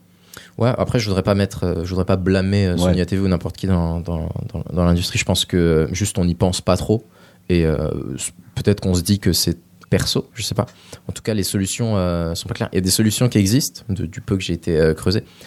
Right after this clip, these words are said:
Speaker 1: Il y a des choses qui sont en place. Il y a la médecine des arts, par exemple. Euh, il y a des, il y a des spécialistes, de, des, des, des kinés, des psys qui sont spécialisés de, pour les musiciens, généralement, de ce que j'ai vu jusqu'ici.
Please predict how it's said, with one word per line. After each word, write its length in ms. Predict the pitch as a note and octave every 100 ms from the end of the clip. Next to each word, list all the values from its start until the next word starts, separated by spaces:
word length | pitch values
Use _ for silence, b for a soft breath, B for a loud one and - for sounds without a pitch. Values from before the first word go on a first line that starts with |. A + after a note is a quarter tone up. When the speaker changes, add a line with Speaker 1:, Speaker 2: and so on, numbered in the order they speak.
| B B B
Speaker 1:
Il 40 |
y 40 | E2+
a 20 |
des 120 | D#2
choses 220 | - G2
qui 80 | -
sont 80 | -
en 80 | D#2
place. 300 | G#2 F#2+ -
Il 40 |
y 20 | E2
a 20 |
la 80 | E2
médecine 320 | F2 - D#2+
des 180 | E2 F#2+
arts, 120 | E2+
par 140 | E2
exemple. 360 | D#2+ F#2+ F#2 E2 D#2 - _ - _ _ _ - - -
Euh, 80 | F2 - -
il 80 |
y 40 | -
a 20 |
des, 180 | D2+ C#2
il 100 | -
y 40 | C2+
a 40 |
des 120 | -
spécialistes, 600 | - F2 F2 F#2 - -
de, 320 | E2+ D#2+ D#2 - -
des, 200 | C2+ B1+ -
des, 220 | - -
des 140 | -
kinés, 240 | - F#2+ F#2+
des 100 | E2+
psys 200 | - G#2+
qui 80 | -
sont 100 | E2+
spécialisés 520 | - F2 E2 F2+ F2+
de, 380 | - - G1+ - -
pour 140 | G2+
les 60 | F#2
musiciens, 380 | F2 E2 - B2+ -
généralement, 680 | F#2 F#2 F#2+ F2+ F#2+ G2+ - _ _ -
de 160 | E2+ -
ce 240 | - - -
que 80 | F#2
j'ai 140 | E2+
vu 120 | E2+
jusqu'ici. 440 | F2 E2+ - F2+